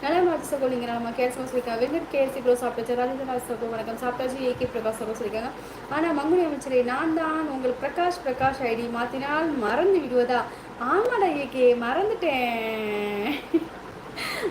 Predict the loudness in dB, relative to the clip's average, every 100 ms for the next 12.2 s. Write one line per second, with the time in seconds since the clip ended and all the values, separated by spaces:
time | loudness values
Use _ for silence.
0 | 2 4 4 4 2 2 0 0 2 0
1 | 0 0 2 2 0 0 0 0 0 2
2 | 2 2 0 0 0 -2 2 4 2 0
3 | -4 -6 -4 -2 -2 0 0 2 0 2
4 | 0 0 2 2 0 -2 -6 -8 -4 0
5 | 0 0 -4 -14 -14 -10 0 0 2 0
6 | -2 -2 -4 -2 0 2 2 0 2 0
7 | 2 2 2 0 -4 -4 -2 -2 -2 -2
8 | 0 -2 -2 -4 -4 -2 0 2 2 0
9 | -6 -14 -14 -14 -14 -14 -14 -14 -14 -14
10 | -14 -14 -10 0 4 6 6 2 -2 -2
11 | 0 0 0 0 0 0 0 0 0 4
12 | 4